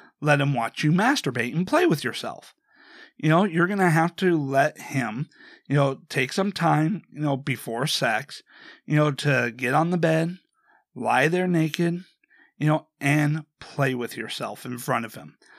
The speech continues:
Let him watch you so he knows how you like it. Because here's some of the things,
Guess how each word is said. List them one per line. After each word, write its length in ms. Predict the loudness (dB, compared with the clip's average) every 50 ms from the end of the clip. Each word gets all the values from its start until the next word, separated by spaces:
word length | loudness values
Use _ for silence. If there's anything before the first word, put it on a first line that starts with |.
| -20 -20 _ -6
Let 260 | -2 2 2 4 4
him 300 | 4 2 2 0 -2 -2
watch 500 | 0 0 0 0 -2 -4 -6 -6 -6 -6
you 280 | -6 -6 -8 -10 -16 -20 _ _ _ _ _ _
so 220 | -6 0 2 2 2
he 180 | 4 4 4
knows 500 | 4 4 4 2 2 2 2 0 -2 -4 -8 -8
how 180 | -4 0 0
you 180 | 2 2 2 2
like 360 | 2 2 2 0 -2 -6 -12
it. 160 | -16 -16 -18 _ _ _ _ -20 -20 -20 -20 -20 -20 -12 -8
Because 420 | -6 0 2 4 4 4 2 0 -6
here's 420 | -8 -4 0 0 2 0 0 -4 -8 -12 -12 -8
some 240 | -4 -2 0 0
of 60 | 0 0
the 60 | 0
things, 320 | 0 2 2 2 0 -2